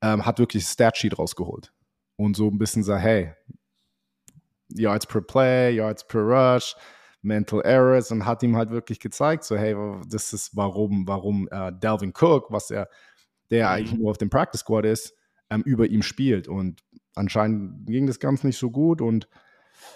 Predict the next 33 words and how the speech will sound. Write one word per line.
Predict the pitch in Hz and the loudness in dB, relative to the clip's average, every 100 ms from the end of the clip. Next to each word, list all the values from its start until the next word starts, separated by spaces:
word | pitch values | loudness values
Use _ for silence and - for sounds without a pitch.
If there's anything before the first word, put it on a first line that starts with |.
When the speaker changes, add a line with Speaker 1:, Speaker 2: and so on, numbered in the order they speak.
| - _ | -20 _
Speaker 1:
jetzt, | - 107 - | -8 -6 -4
ich | 123 120 | -4 4
weiß | 135 156 | 4 6
nicht | 147 | 4
genau, | 151 139 | 6 4
wie | 127 | 4
die | 127 | 2
Zukunft | 185 185 180 - | 2 4 2 6
für, | 160 123 120 | 4 4 0
für | 131 | -2
Sieg | 123 151 | 0 2
in | 143 139 | 4 6
Dallas | 139 139 135 | 6 4 4
aussieht, | 135 - 139 127 | 2 2 -2 0
aber | 104 117 120 | 0 2 2
das | 110 104 117 | 0 -4 -2
ist | 123 | 0
natürlich | 110 - 113 101 120 | 0 0 0 0 -2
einfach | 120 110 - | 0 0 0
so, | 117 110 | -2 0
ich | 101 - | -2 -4
glaub, | - 107 | -4 -4
das | - - | -4 -8
ist | - | -8
auch | 95 | -8
einfach | 107 107 | -6 -6
so | 107 | -8
ein | 98 | -6
Zeichen, | - 127 - | -4 -4 -4
dass | 104 - | -4 -6
bei | - | -6
denen | 92 107 92 | -2 0 0
einfach | 107 - | -4 -8